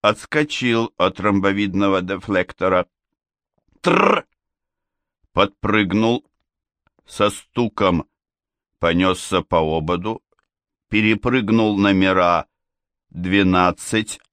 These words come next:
тридцать пять, три и снова отлетел на фартук. Кип Браун наблюдал за ним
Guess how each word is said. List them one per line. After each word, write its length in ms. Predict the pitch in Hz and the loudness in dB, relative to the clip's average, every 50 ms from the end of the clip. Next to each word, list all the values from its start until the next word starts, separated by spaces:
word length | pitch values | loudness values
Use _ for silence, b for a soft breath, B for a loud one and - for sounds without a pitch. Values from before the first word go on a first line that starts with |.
| _ _ _ | _ _ _
тридцать 600 | - 208 214 208 196 - - - 101 95 - - - | 0 0 0 0 0 -4 -2 -2 -2 -2 -4 -6 -6
пять, 520 | - 92 90 85 85 90 - - - - _ _ _ _ _ | 0 2 2 2 2 0 -4 -12 -20 -20 _ _ _ _ _
три 460 | - 113 110 113 120 131 143 - _ _ _ _ _ _ _ _ _ _ _ _ _ _ _ _ _ _ _ - | -4 -2 0 0 0 0 -2 -4 _ _ _ _ _ _ _ _ _ _ _ _ _ _ _ _ _ _ _ -2
и 120 | - 135 | 0 0
снова 600 | 156 156 - 170 175 170 165 165 160 160 160 160 | 0 0 0 0 2 4 4 4 4 4 4 2
отлетел 580 | 160 151 151 139 143 147 147 - 143 143 139 139 | 0 0 0 0 0 0 0 2 2 2 4 4
на 180 | 135 139 143 135 | 2 2 0 0
фартук. 760 | - - 127 120 120 113 - - 123 117 - - - - - _ _ _ _ _ _ _ _ _ _ _ _ _ _ _ _ _ _ _ _ _ _ _ _ | 0 2 2 2 2 0 -2 -4 -6 -6 -4 -6 -10 -10 -12 _ _ _ _ _ _ _ _ _ _ _ _ _ _ _ _ _ _ _ _ _ _ _ _
Кип 360 | - - 110 110 107 - - - | -6 -2 0 0 0 -2 -6 -12
Браун 680 | 80 80 87 87 90 92 92 98 110 123 131 139 135 - _ _ _ _ _ _ _ _ _ _ _ - | -6 -2 2 4 4 4 4 4 2 2 0 -2 -2 -6 _ _ _ _ _ _ _ _ _ _ _ 0
наблюдал 640 | 107 113 107 95 107 107 98 82 95 95 98 95 | 2 2 2 2 2 0 0 2 2 2 2 2
за 220 | 90 82 90 98 98 | 0 0 0 0 0
ним 340 | 95 98 110 120 123 117 | 0 0 0 0 0 0